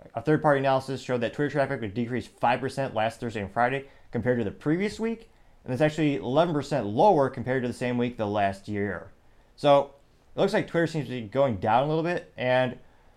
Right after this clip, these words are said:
in terms of the idea of Facebook and Threads and how it's gonna be different, you have a Meta executive by the name of Adam Mosseri, and he claims that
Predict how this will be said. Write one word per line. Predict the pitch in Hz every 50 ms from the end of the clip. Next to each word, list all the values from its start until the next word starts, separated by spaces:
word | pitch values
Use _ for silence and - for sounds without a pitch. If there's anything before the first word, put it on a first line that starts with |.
| _ - _ _ _ _ _ _ - _ - - -
in | - -
terms | - 196 196 190 160 170
of | 170 160 156 151 147 143 135 110 -
the | 123 135
idea | 135 123 120 110 147 151 156 135
of | 120 113 - 95 107 110 107 101 - - - - - - - - - - -
Facebook | 147 143 135 139 - 131 127 127 123
and | 117 95 -
Threads | 123 127 123 120 117 98
and | 107 101
how | 101 117 120
it's | 113 -
gonna | 117 101
be | 90
different, | - 156 160 127 113 107 - - - _ - -
you | -
have | 143 147 143
a | 139 123
Meta | 113 120 147 160 160 156 -
executive | 120 104 110 143 139 135 127 117 104
by | 117 113
the | 113
name | 120 120 113
of | 101 95
Adam | 95 110 120 123 123 104
Mosseri, | 98 - - 113 127 151 165 - - - - _ _ _ _ _
and | - 123 123
he | 185 202
claims | 185 185 196 190 185 156 151 - -
that | 127 - 139 139 139 135 135 - - -